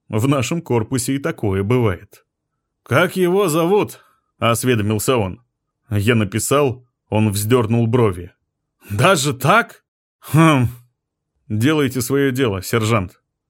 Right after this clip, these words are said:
Я повернулся к своему спутнику. «Ну, сынок, твои беды позади. Ты поступаешь на лучшую работу, какую только может получить человек, и ты многого в ней добьешься. Я-то знаю.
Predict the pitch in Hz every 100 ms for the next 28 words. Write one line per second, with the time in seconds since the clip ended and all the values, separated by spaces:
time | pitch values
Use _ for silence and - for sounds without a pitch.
0 | _ - 107 139 160 185 151 139 156 170
1 | 139 131 - 131 131 127 120 135 117 104
2 | 87 - - _ _ _ _ _ 110 143
3 | 277 - - - 185 190 180 123 - -
4 | - - 104 117 117 143 160 180 123 135
5 | 123 123 95 80 _ _ _ _ - 220
6 | 127 123 143 165 165 127 - 131 175 156
7 | - 143 151 151 190 180 127 123 143 135
8 | 123 147 - 131 165 135 123 123 127 123
9 | 135 120 - 117 156 196 196 - - 107
10 | 98 120 120 151 220 196 196 165 117 139
11 | 139 131 117 117 110 - 95 85 - _
12 | _ _ - 147 185 147 131 117 110 104
13 | 87 80